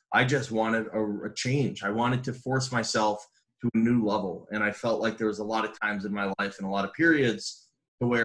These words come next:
I just expected evolution to happen and me to kinda get to that point and letting things come as they may and, you know, live and let live scenario.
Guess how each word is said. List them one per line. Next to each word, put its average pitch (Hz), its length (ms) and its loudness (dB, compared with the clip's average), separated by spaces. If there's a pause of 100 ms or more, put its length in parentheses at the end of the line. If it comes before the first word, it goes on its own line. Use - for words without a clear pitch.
I 123 100 4
just 127 240 -2
expected - 500 -4
evolution 110 600 0
to 101 160 2 (480)
happen 135 480 -2
and 104 160 -2
me 107 140 0
to 101 100 -2
kinda 101 260 -4
get 110 260 -6
to 113 100 -8
that 110 220 -4
point 147 320 2
and 101 260 -2 (420)
letting 123 300 2
things 127 260 2
come 131 200 0
as 110 120 0
they 117 100 -2
may 120 420 0 (320)
and, 104 340 2
you 104 80 -2
know, 95 100 2
live 123 180 2
and 123 120 0
let 120 180 0
live 120 180 0
scenario. 117 800 0